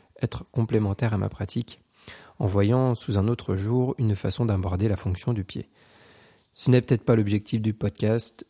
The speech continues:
dans ce cas-là, autant pour moi. » Donc, ouais, je trouvais que c'était un, un bon sujet, donc merci pour, euh, pour ces commentaires, pour cette interaction. Ça me, ça me donne, euh,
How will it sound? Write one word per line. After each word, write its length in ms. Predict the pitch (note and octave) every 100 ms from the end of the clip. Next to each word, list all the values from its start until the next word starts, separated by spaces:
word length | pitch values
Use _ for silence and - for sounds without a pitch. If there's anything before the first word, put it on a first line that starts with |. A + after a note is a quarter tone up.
| -
dans 100 | A#2+
ce 120 | -
cas-là, 180 | G2 G2+
autant 180 | A2 F#2+
pour 140 | -
moi. » 160 | G2+ - _ _ _ _ _ _ _ _ _ _ _ - -
Donc, 240 | A#2+ -
ouais, 160 | A2+ A#2
je 120 | A2+
trouvais 220 | - C#3+
que 40 |
c'était 140 | - B2+
un, 200 | A#2 A#2
un 120 | A2+
bon 160 | B2 C3
sujet, 480 | - A2+ B2+ B2+
donc 180 | G#2+ G#2
merci 260 | A#2+ - B2
pour, 220 | A#2+ G#2
euh, 240 | G#2 G#2 G#2+ - - - - _ _ -
pour 180 | -
ces 540 | - - - A2 G2 G2
commentaires, 480 | - F#2+ F#2+ C#3+ D3
pour 120 | G#2+
cette 160 | G#2
interaction. 640 | G2+ G2 G2+ - C3 C#3 C#3
Ça 180 | - G2+
me, 420 | G2+ G2+ G#2 G#2
ça 200 | - G2
me 80 | F#2+
donne, 220 | G2+ G#2
euh, 140 | G2